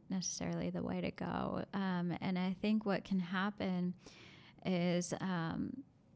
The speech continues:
you know, when you're multitasking, you can, you're more likely to make more mistakes. And so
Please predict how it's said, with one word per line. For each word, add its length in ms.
you 120
know, 340
when 220
you're 160
multitasking, 1160
you 200
can, 460
you're 160
more 200
likely 400
to 160
make 220
more 140
mistakes. 760
And 240
so 440